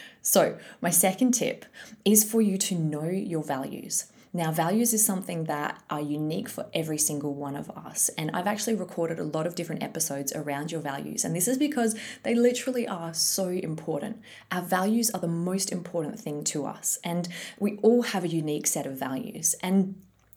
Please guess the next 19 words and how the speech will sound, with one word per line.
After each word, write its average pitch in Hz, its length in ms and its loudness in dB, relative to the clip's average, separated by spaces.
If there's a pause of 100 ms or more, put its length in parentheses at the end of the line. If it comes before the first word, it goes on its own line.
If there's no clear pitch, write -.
(120)
if 214 160 4
you 214 80 6
can 302 300 -2
understand 165 580 2
your 151 80 0
values, 147 580 -4
you 190 120 0
can 214 320 -2
honor 160 180 0
them, 202 260 0 (400)
and 185 240 6
then 190 140 6
you 233 100 8
can 240 160 2
really 175 240 2
start 165 340 0
to - 120 -8
understand 143 540 -2
yourself, 214 520 0